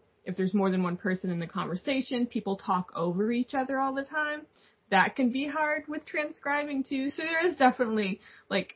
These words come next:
you're gonna have to train your ear to get better at it. But, uh, with the, you know, when you're doing it with the videos and everything, you can back it up and slow it down and play it over and, uh,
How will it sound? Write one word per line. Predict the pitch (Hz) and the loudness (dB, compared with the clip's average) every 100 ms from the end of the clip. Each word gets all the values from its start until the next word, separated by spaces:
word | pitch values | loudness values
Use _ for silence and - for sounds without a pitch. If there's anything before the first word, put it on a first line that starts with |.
| _ | _
you're | 214 | 0
gonna | 202 214 214 | 2 4 4
have | 202 | 2
to | 202 | 0
train | - 202 190 196 | 0 0 2 2
your | 190 | 2
ear | - 180 180 | 0 2 2
to | 190 214 | 2 0
get | 202 | 0
better | 214 214 226 | 0 2 2
at | 226 247 | 2 2
it. | 254 247 - - - - | 2 -2 -12 -20 -6 6
But, | 208 196 | 8 8
uh, | 196 175 175 - - - 233 | 6 6 0 -6 -12 -8 6
with | 233 233 - | 6 6 6
the, | 220 196 180 208 - _ - 262 - _ _ - - _ _ _ | 8 10 8 2 -2 _ -16 -16 -16 _ _ -10 -10 _ _ _
you | 226 214 | 4 6
know, | 202 | 6
when | 214 | 8
you're | 226 | 8
doing | 214 240 233 | 8 6 8
it | 208 | 6
with | 196 214 | 4 2
the | |
videos | 190 196 196 | 4 6 4
and | 190 | 2
everything, | 190 202 202 196 | 2 2 2 2
you | 190 | 2
can | 202 | 2
back | 185 185 196 | 4 2 2
it | 185 | 2
up | 185 185 | 0 0
and | 175 - | -4 0
slow | 196 196 | 0 0
it | 175 | 2
down | 190 190 185 | 0 2 2
and | 175 | 0
play | - 196 190 | 0 0 4
it | 190 | 4
over | 185 190 196 202 - - - | 4 4 2 0 -14 -20 -4
and, | 175 180 | 0 4
uh, | 180 165 | 4 2